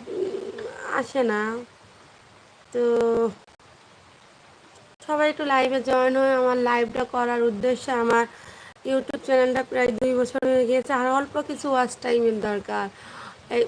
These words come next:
ওয়াচ টাইমের জন্য লাইভে আসা। তো সবাই একটু আমার পাশে আস-, থাকুন,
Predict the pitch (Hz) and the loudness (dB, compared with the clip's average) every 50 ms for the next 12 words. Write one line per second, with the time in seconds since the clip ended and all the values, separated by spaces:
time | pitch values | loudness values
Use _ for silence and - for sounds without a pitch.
0 | - - 269 285 294 285 - - 311 302 302 302 302 311 294 294 285 294 285 254 | 2 2 2 2 2 0 -2 -6 -6 -4 -2 -2 -4 -4 -2 -2 -2 0 2 2
1 | 240 233 233 233 226 - 226 226 233 220 - 240 233 240 240 247 269 285 - - | 4 4 4 4 2 2 -2 -4 -4 -4 -2 -2 0 0 0 0 -2 -4 -8 -18
2 | - - - - - - - - - - - - - 247 240 240 240 240 247 240 | -20 -20 -20 -20 -20 -20 -20 -20 -20 -20 -16 -10 -4 -2 0 2 2 2 2 0
3 | - - 247 247 254 269 269 269 269 269 - 277 262 262 262 269 - 254 254 247 | -2 -2 -2 0 2 2 2 0 -2 -2 0 2 4 4 4 4 2 0 -2 -2
4 | - - 277 269 269 277 254 - - - - 254 254 262 254 - 285 285 294 302 | -2 0 0 2 2 0 -2 -4 -10 -12 -6 -2 -2 -2 -2 -2 -2 -2 -2 0
5 | 302 302 | -2 -4